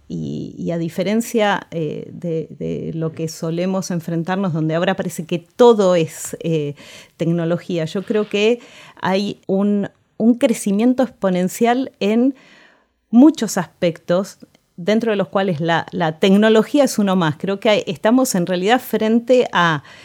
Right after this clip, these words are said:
eh, velocidades de evoluciones, eh, también sociales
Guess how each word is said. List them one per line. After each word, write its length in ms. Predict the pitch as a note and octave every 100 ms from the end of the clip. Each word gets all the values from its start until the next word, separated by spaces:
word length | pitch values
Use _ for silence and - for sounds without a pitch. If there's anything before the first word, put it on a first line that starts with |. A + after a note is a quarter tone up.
| - - _
eh, 460 | - E3+ E3 E3 D#3+ _
velocidades 960 | E3 D#3+ F3+ G3 F#3+ G3 G3+ B3+ C4+ F#3+
de 60 |
evoluciones, 960 | F#3 F3 F3 - G#3 G#3+ G#3+ G#3+ G#3 - -
eh, 400 | D#3+ D#3 D3+ D3 D3 D#3 E3 _ _ _ -
también 320 | F3 F3+ G#3
sociales 1080 | G3+ F3+ - G#3+ G#3 F3 D#3+ D#3 - -